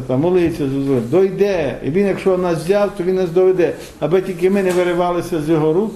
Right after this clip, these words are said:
і не, і не сказали, «Ні, я не хочу, я втомився, я хочу тут, а показакувати, тут хочу пожити,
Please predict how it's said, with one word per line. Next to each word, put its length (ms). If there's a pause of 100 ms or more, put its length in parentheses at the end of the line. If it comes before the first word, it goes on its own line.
і 40
не, 300 (380)
і 20
не 120
сказали, 300
«Ні, 40
я 140
не 120
хочу, 320
я 80
втомився, 460
я 60
хочу 280
тут, 320
а 60
показакувати, 920
тут 120
хочу 260
пожити, 520